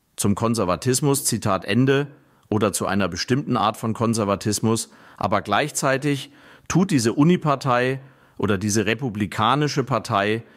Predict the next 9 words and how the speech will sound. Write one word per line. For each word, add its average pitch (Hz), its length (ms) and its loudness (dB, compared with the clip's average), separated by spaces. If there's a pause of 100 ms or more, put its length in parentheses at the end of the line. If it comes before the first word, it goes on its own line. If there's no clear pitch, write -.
(160)
in 110 160 2
den 113 140 4
Vereinigten 110 580 -2
Staaten, 120 580 -2 (220)
die 113 100 0
angeblich 110 580 0
unsere 107 300 0
Konservativen 98 800 0
sind, 113 380 0